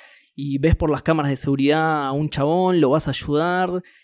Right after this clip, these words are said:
y el chabón tenía un cuaderno, y el cuaderno te dice cómo resolver un puzzle que te habías encontrado y no tenías ni idea de lo que estaba pasando. Nada, está muy bueno, boludo, la estoy pasando súper bien,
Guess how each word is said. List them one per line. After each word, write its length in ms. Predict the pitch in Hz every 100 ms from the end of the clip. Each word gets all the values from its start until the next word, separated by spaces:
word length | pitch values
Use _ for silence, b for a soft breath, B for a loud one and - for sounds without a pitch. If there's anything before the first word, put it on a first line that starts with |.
| -
y 100 | 139
el 80 |
chabón 260 | 131 151 165
tenía 220 | 147 147
un 100 | 156
cuaderno, 680 | 147 135 147 170 165 165 156
y 200 | 147 131
el 80 | 127
cuaderno 320 | 127 147 165
te 80 | 123
dice 180 | 143 151
cómo 200 | 143 147
resolver 580 | 139 123 131 127 143 143
un 340 | 135 127 139
puzzle 340 | 131 147 147 135
que 100 | 127
te 80 | 123
habías 240 | 139 143
encontrado 420 | 131 127 123 143
y 80 | 143
no 100 | 127
tenías 280 | 127 131 127
ni 140 | 131
idea 200 | 131 143
de 60 | 139
lo 80 | 127
que 60 |
estaba 260 | 123 143 135
pasando. 580 | 127 - 151 160 147 127
Nada, 200 | 156 143
está 180 | - 180
muy 260 | 170 196
bueno, 340 | 170 165 151 117
boludo, 280 | 117 127
la 100 | 123
estoy 160 | - 170
pasando 400 | 123 - 190 175
súper 360 | - 180 180 151
bien, 240 | 165 196